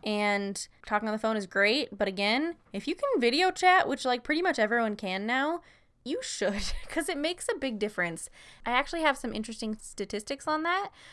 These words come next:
So they did research at U C L A. A psychology professor did research on basically the amount of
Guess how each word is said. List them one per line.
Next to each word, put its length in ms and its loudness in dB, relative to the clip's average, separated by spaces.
So 300 4
they 200 2
did 240 0
research 640 -2
at 220 2
U 120 -6
C 220 -2
L 160 2
A. 420 2
A 80 -4
psychology 720 -4
professor 480 -6
did 220 -6
research 500 -4
on 320 -2
basically 480 -2
the 100 0
amount 540 0
of 420 0